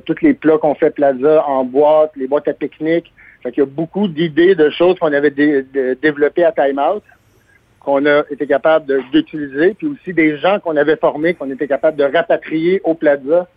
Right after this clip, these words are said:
puis dans Food Chain, pour être capable de mettre tous les, les projets, dont le take-out,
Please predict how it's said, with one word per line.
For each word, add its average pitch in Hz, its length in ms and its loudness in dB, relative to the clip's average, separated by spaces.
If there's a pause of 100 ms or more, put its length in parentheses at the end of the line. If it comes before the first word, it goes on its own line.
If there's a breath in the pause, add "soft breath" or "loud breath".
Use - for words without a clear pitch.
(560)
puis 165 160 -8
dans 156 200 2
Food 147 240 -4
Chain, 175 260 -4 (360)
pour 180 280 2
être 160 120 2
capable 160 520 2 (540)
de 127 160 -2
mettre 151 340 0 (140)
tous 175 180 2
les, 147 400 2
les 135 160 -6
projets, 160 580 0
dont 160 240 0
le 156 120 0
take-out, 156 500 0